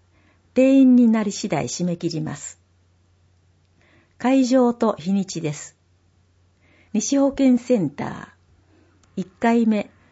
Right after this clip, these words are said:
十二月十三日日曜日。二回目、十二月二十一日月曜日。北保健センター。一回目、一月十七日日曜日。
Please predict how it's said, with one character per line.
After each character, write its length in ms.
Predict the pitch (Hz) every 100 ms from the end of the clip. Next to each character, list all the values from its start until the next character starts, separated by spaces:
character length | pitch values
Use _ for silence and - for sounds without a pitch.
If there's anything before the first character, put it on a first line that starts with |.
| _ -
十 260 | 196 269 269
二 140 | 262
月 320 | 247 233 214
十 180 | 196 220
三 340 | 208 208 151 139
日 280 | 127 131
日 280 | 175 170 208
曜 280 | 202 151 147
日。 160 | - - _ _ _ _ _ -
二 100 | 185
回 280 | 247 247 233
目、 260 | 220 202 _ _ _ -
十 240 | 226 269
二 140 | 269 262
月 240 | 240 220
二 160 | 262 240
十 200 | 160 143
一 260 | 143 151
日 340 | 156 143 147 -
月 340 | 185 185 233
曜 300 | 220 165 -
日。 180 | 185 - _ _ _ _ _ _ _ _ _ _ _
北 220 | - 262
保 120 | 269
健 240 | 254 247 226
セ 180 | 240
ン 120 | 180 139
タ 480 | 127 113 - - _ _ _ _ _ _ _ _ -
ー。 40 | 196
一 120 | -
回 320 | 233 233 226
目、 260 | 214 190 _ _ _ _
一 220 | 202 - 269
月 260 | 254 233
十 240 | - 233 233
七 200 | - 208
日 300 | 202 - -
日 340 | 190 - - 220
曜 260 | 160 147
日。 180 | - -